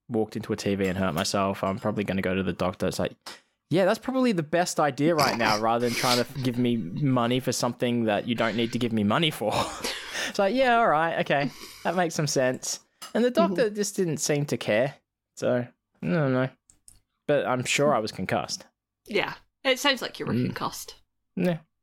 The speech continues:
Speaker 1: yep. Uh, but yeah, haircut schedule, back on target. So you would have
Speaker 2: Yes.
Speaker 1: made your next appointment,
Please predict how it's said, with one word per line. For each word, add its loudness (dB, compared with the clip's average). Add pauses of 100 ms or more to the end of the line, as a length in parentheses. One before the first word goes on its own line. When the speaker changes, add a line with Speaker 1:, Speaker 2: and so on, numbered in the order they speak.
(180)
Speaker 1:
yep. -2 (1400)
Uh, 4
but -2
yeah, 2 (220)
haircut 0
schedule, 0 (480)
back -2
on -2
target. -2 (180)
So 2
you 2
would 6
have 0
Speaker 2:
Yes. 2
Speaker 1:
made 2
your 4
next 0
appointment, -2